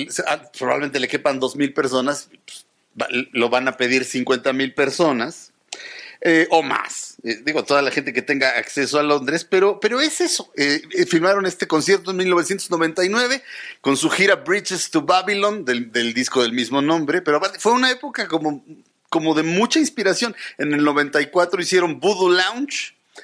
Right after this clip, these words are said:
y para el noventa y seis estaba Bridges to Babylon ya.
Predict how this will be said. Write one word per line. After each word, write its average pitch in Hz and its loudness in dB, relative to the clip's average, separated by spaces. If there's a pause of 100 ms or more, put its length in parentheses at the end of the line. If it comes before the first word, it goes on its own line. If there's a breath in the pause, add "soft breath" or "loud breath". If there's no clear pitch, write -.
(320 loud breath)
y 165 2
para 160 2
el 160 0
noventa 160 0
y 160 -6
seis 220 -2
estaba 165 0
Bridges 151 -4
to 147 -4
Babylon 156 0
ya. 165 0